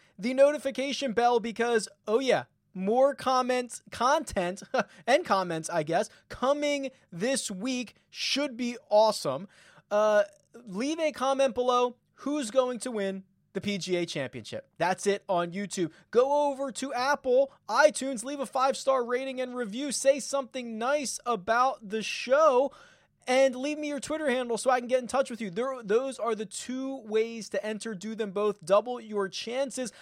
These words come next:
I will leave a link in the description for the podcast so that you can get over there. It's called Three hundred Yards to Unknown. You can search that, or you can search Rick Run Good as well. It's gonna be a big one. It's gonna be a great week.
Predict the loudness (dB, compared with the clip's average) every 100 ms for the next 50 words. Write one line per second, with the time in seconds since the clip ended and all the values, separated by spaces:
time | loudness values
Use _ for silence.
0 | -4 0 0 0 -6 -8 -6 -4 -4 -4
1 | -4 -6 -12 _ _ _ -4 -2 -2 -2
2 | 0 0 0 -6 -8 _ _ -4 2 4
3 | 4 2 -2 4 4 4 -2 -6 -4 -2
4 | -2 -2 -6 -4 0 0 0 -2 0 0
5 | -2 -2 -2 -4 -4 0 0 0 -4 -8
6 | -8 -8 -4 0 0 0 -8 -10 -8 -6
7 | 0 0 0 _ _ -4 -2 -4 -4 -4
8 | -4 -4 -4 -6 -10 -4 -4 -4 -8 -2
9 | 2 0 -2 -8 -4 -2 -2 -4 4 8
10 | 10 8 0 _ _ _ _ _ _ -4
11 | -4 0 0 0 4 6 8 6 0 -4
12 | 0 0 2 2 2 2 2 2 2 2
13 | 2 0 -4 -4